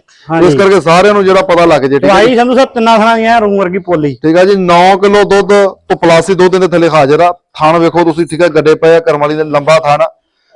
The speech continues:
Speaker 2: ਤੇ ਬਾਕੀ ਕਿਸੇ ਰਕਮ ਦੀ ਕੋਈ ਭੂਰ ਛਿੱਟੇ ਵਾਲੀ ਗੱਲ ਹੈ ਤੇ ਉਹ ਵੀ ਪੁੱਛ ਲੈਂਦੇ ਆ। ਕਿਸੇ ਰਕਮ ਦਾ ਕਰ ਲਾ
Speaker 1: ਸੰਧੂ ਸਾਹਿਬ ਭੂਰ ਛਿੱਟਾ ਹੋਵੇ, ਕੋਈ ਥਣ ਵੱਧ ਘੱਟ ਹੋਵੇ,
Speaker 2: ਆਹ।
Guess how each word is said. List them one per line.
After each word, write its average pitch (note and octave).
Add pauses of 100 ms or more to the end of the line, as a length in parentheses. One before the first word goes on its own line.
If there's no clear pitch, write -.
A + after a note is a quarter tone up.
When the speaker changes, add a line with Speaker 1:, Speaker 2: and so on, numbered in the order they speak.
(240)
Speaker 2:
ਤੇ D#3+
ਬਾਕੀ D#3
ਕਿਸੇ F3+
ਰਕਮ F3
ਦੀ F3
ਕੋਈ E3+
ਭੂਰ D#3
ਛਿੱਟੇ -
ਵਾਲੀ E3+
ਗੱਲ D3+
ਹੈ D#3+
ਤੇ E3+
ਉਹ D#3+
ਵੀ E3
ਪੁੱਛ D3+
ਲੈਂਦੇ F3+
ਆ। G3
ਕਿਸੇ G3
ਰਕਮ G3
ਦਾ G3+
ਕਰ F#3
ਲਾ F3
Speaker 1:
ਸੰਧੂ A#3+
ਸਾਹਿਬ B3
ਭੂਰ A#3
ਛਿੱਟਾ A3
ਹੋਵੇ, G#3+
ਕੋਈ A3+
ਥਣ E3+
ਵੱਧ F#3
ਘੱਟ A3
ਹੋਵੇ, E3+
Speaker 2:
ਆਹ। F3